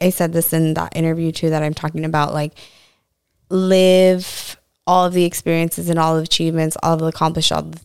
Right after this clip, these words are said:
amazing things that, li-, like, realistically and sadly they'll never be able to do, live that for them. So I think that's, that's part of it. But like Barry said, now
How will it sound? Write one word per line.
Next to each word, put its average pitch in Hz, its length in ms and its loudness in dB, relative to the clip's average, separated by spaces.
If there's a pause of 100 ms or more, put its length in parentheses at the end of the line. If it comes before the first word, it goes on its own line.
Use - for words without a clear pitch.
(200)
amazing 165 580 -2
things 160 500 -2
that, 151 280 -2 (180)
li-, 165 280 -12
like, 156 340 -4 (340)
realistically 165 760 0
and 156 80 -4
sadly 160 280 -2
they'll 160 200 0
never 165 400 0
be 240 220 0
able 262 220 2
to 277 140 -2
do, 302 420 0 (200)
live 180 220 4
that 151 260 -2
for 160 180 -2 (120)
them. 175 340 -6
So 165 340 2
I 175 140 0
think 170 280 -2
that's, 156 380 -2
that's 160 300 -4
part 175 280 -2
of 185 140 0
it. 180 300 2
But 165 320 0
like 170 200 -4
Barry 196 300 4
said, 170 300 -2
now 160 480 0